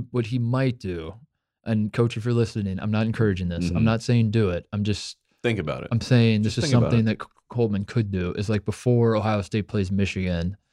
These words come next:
Speaker 2: Mm-hmm.
Speaker 1: um, he would be one to do, like, a, a, a pregame press conference, like, the, you know, the pra-, after practice the day before the game, and he's talking to the local Columbus media, and he's like, "We are prepared to take Michigan's best punch."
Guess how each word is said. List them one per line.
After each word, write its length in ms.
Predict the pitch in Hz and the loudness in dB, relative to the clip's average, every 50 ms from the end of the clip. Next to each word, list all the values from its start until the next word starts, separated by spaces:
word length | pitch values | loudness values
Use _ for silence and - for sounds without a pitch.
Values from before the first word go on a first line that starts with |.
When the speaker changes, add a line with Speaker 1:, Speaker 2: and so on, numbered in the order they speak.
| _ _ _ - | _ _ _ -18
Speaker 2:
Mm-hmm. 320 | 85 78 78 80 71 67 104 | -16 -14 -12 -12 -6 -2 0
Speaker 1:
um, 460 | 104 98 95 92 90 87 90 85 - _ _ _ - | 2 2 2 0 0 0 -2 -4 -6 _ _ _ -8
he 220 | - - 135 131 | 0 2 4 4
would 140 | 123 123 107 | 4 4 2
be 180 | 120 120 117 110 | 2 2 2 2
one 300 | 101 104 104 104 98 95 | 2 0 0 0 0 -2
to 60 | 92 | -2
do, 100 | 104 104 | -2 0
like, 160 | 101 95 - | -2 -2 -2
a, 60 | 98 92 - - - | -6 -10 -8 -4 -2
a, 280 | 104 98 95 92 92 - - | -2 0 0 0 -2 -2 -2
a 60 | 98 | -4
pregame 720 | 92 - - 127 120 113 104 107 107 104 101 101 98 95 92 | -4 -2 0 2 2 2 4 2 2 2 2 0 0 -2 -4
press 240 | - - 104 98 - | -4 -4 -6 -6 -6
conference, 420 | - 101 95 90 - 95 92 90 - | -6 -6 -6 -6 -4 -6 -6 -6 -6
like, 180 | 95 90 - - | -6 -6 -6 -6
the, 80 | 95 87 | -4 -2
you 80 | 101 92 | -2 -2
know, 100 | 87 90 | -2 -4
the 120 | 85 85 | -6 -6
pra-, 180 | - - 117 - | -4 -2 0 2
after 240 | 110 113 - - | 2 2 0 0
practice 480 | 104 - - 113 107 101 - 104 98 - | -2 0 0 0 0 0 -2 -4 -8 -6
the 100 | - - 95 | -6 -4 -2
day 100 | 101 98 | -2 -2
before 280 | 90 95 - - 95 92 | -2 -4 -6 -6 -4 -4
the 80 | 87 | -4
game, 360 | 87 92 90 90 90 90 87 92 | -4 -4 -2 -2 -2 -2 -2 -2
and 60 | 90 | -2
he's 100 | - - | -4 -2
talking 300 | - 101 95 92 101 95 | -2 -2 -2 0 0 -2
to 60 | 90 | -2
the 80 | 87 87 | -2 -2
local 460 | 90 92 87 - - 95 87 85 82 | 0 -2 -2 -2 -2 -4 -2 -4 -4
Columbus 440 | - - 95 90 90 87 87 - - | -4 -4 -2 0 0 -2 -2 -4 -4
media, 400 | 85 85 87 90 82 82 87 - _ _ _ - - - _ _ - | -4 -4 -2 -2 -2 -4 -4 -6 _ _ _ -20 -20 -20 _ _ -8
and 80 | 95 95 | -6 -4
he's 120 | 90 95 92 | -4 -2 -2
like, 340 | 90 90 87 87 - - _ _ _ _ _ _ _ - | -2 -2 -2 -4 -6 -10 _ _ _ _ _ _ _ 0
"We 100 | 113 101 | 2 4
are 80 | 101 98 | 4 4
prepared 320 | 107 98 - 107 98 92 | 2 0 0 0 0 -2
to 60 | 90 | -2
take 180 | - 101 90 95 | -4 -6 -4 -4
Michigan's 340 | 92 87 - 92 92 92 95 | -4 -4 -4 -4 -6 -6 -6
best 240 | - - - - - | -6 -8 -8 -10 -10
punch." 380 | - - - 117 - - - | -10 -10 -10 -10 -12 -16 -20